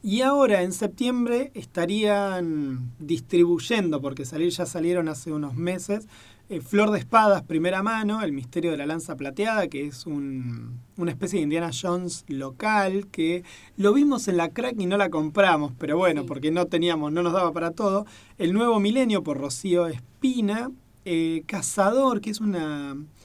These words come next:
Speaker 1: reedición de la revista Cazador de los noventa. Yo, otra vez, sigue, Cazador sigue reeditándose, es una cosa como muy extraña.
Speaker 2: Para mí que apela mucho a la nostalgia también.
Speaker 1: Sí,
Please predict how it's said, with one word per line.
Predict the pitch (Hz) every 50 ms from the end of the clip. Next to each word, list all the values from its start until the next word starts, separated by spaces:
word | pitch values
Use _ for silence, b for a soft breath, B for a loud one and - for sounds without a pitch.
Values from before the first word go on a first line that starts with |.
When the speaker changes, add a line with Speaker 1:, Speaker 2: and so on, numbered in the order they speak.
| b b b b b b b -
Speaker 1:
reedición | 170 165 180 185 185 190 185 - - 285 285
de | 285
la | 240 190
revista | 156 170 190 185 - - 220 170
Cazador | 170 139 - - 156 156 180 202 208
de | 190 160
los | 139 127 123
noventa. | 147 143 143 156 185 190 175 160 156 151 147 139 - 160 160
Yo, | 160 - - 180 185 190 185 185 180 175 165 156 143 131 131 131 123 123 - - - - _ _ _ -
otra | 190 185 - 180 160 156
vez, | 180 202 - - - - - - - - -
sigue, | - 208 208 226 220 185 160 127 - - -
Cazador | - 147 123 - - 208 233 220
sigue | 220 - 214 220 240 208 170 135 - - _ - - -
reeditándose, | 131 139 139 143 143 135 185 185 190 190 175 156 127 - - 208 196 190
es | 170 151
una | 151 143 143
cosa | 170 165 180 156
como | 143 139 139
muy | 147 160 180 190 185
extraña. | 170 - - - - 202 185 180 180 180 180 190 202 208 B B B B
Speaker 2:
Para | 190 185 208
mí | 240 294 302
que | 330
apela | 294 277 233 214 214 208
mucho | 214 226 214 233
a | 208
la | 196
nostalgia | 196 165 165 - 180 175 165 165 - 160
también. | 147 147 147 139 135 135 135 147 156 - _ _ _ _ _ _ _ _ _ B B B B B B B B B
Speaker 1:
Sí, | - - - - 160 135 123 120